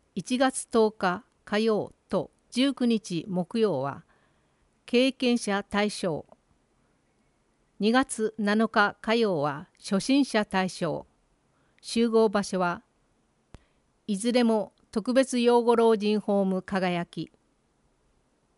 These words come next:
野菜栽培講習会。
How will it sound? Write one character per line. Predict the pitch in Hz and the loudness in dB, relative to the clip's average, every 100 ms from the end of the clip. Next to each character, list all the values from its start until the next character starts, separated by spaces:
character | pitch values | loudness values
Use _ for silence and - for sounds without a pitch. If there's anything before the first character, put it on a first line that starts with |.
| _ _ _ _ _ _ _ _ _ - - _ _ _ _ _ _ | _ _ _ _ _ _ _ _ _ -20 -20 _ _ _ _ _ _
野 | 170 190 | -6 -4
菜 | - 277 277 | 2 2 0
栽 | - 262 254 | 0 0 2
培 | 233 233 220 | 2 0 0
講 | - 214 | 0 0
習 | - 233 | 0 -2
会。 | 214 170 127 | -2 -2 -4